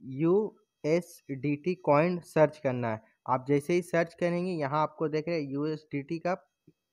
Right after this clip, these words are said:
आपको ये ख्याल रखना यूएसडीटी में यहाँ साइड में जो है ये कॉइन का चेन है,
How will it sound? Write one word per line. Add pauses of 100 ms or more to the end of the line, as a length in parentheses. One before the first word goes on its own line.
(140)
आपको
ये
ख्याल
रखना
यूएसडीटी
में (400)
यहाँ
साइड
में
जो
है
ये
कॉइन
का
चेन
है,